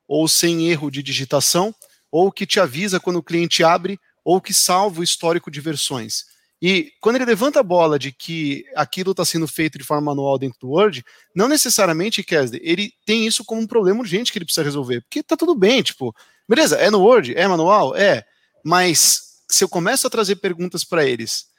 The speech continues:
pra que, pra que e-, ele enxergue que aquilo de fato é um problema, ele tem muito dinheiro na mesa por conta daquele, por conta da forma que ele tá hoje, depois isso reflete em urgência na demo, porque ele vai furioso pra puta que pariu, "Eu não acredito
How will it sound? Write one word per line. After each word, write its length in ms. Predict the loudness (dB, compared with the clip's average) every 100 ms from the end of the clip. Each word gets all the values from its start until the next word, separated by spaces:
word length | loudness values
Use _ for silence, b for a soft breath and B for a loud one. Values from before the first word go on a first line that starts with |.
| _
pra 120 | -2 -2
que, 200 | -2 -4
pra 200 | -4 -2
que 220 | -2 -2
e-, 140 | -4 -4
ele 140 | -4
enxergue 560 | 0 0 2 0 -4 -10
que 200 | -2 -2
aquilo 240 | -2 -6
de 120 | -10
fato 340 | -2 0 0 -2
é 20 |
um 60 | -4
problema, 420 | -2 0 0 -2
ele 140 | -4
tem 160 | -4 -4
muito 320 | -2 -6 -4
dinheiro 260 | -2 0 0
na 120 | 0
mesa 240 | -2 -4
por 180 | -10 -16
conta 320 | -6 -4 -4
daquele, 440 | -6 -8 -10 -10 -12 _ _ _
por 100 | -6
conta 200 | -4 0
da 100 | 0
forma 340 | 2 2 2 0
que 100 | -2
ele 100 | 0
tá 140 | 0
hoje, 440 | 2 2 2 -4 -14 b b _
depois 360 | -2 0 2 0
isso 160 | 0 0
reflete 440 | 0 2 0 0
em 20 | -4
urgência 420 | -2 -2 0 2
na 60 |
demo, 220 | 2 2 -2
porque 180 | -8
ele 60 | -2
vai 120 | -2
furioso 760 | -4 -8 -6 -2 0 -2 -4 -6
pra 140 | -6
puta 420 | -6 -16 -14 -14
que 100 | -8
pariu, 160 | -2 0
"Eu 40 |
não 100 | 0
acredito 760 | -4 -6 -8 -8 -8 -10 -12